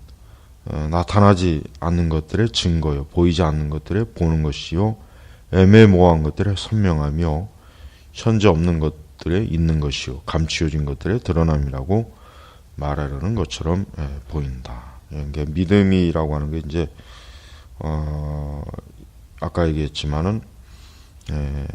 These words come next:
영적인 대상을 증거하고 또 보여주고 또, 어, 선명하게 해주는 것. 예, 이것이 이제 믿음, 믿음의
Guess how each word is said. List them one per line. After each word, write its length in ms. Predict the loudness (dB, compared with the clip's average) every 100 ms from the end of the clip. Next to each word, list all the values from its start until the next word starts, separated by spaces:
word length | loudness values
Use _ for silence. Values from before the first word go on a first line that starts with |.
| -12 -14 -18 -20 -4
영적인 480 | 2 4 6 6 6
대상을 720 | 2 0 2 0 2 0 0 -6 -16 -20 -20 -20 -14
증거하고 960 | -4 2 4 6 4 2 -2 -4 -4 -16 -20 -20 -8
또 80 | -6
보여주고 720 | 2 6 6 6 -2 -6 -12 -16 -20 -20 -20 -20 -20 -20 -18 -6
또, 400 | -4 -4 -6 -12 -16 -18 -20 -20 -20 -18
어, 160 | -12 -6
선명하게 640 | -4 0 4 4 4 0
해주는 340 | -4 -2 -2 -2
것. 120 | -6 -14 -20 -20 -20 -20 -20 -20 -20 -18
예, 80 | -6
이것이 300 | 0 0 0
이제 300 | -4 -4 -6 -4
믿음, 500 | -2 2 2 0 -6 -10
믿음의 680 | -2 0 2 4 2 0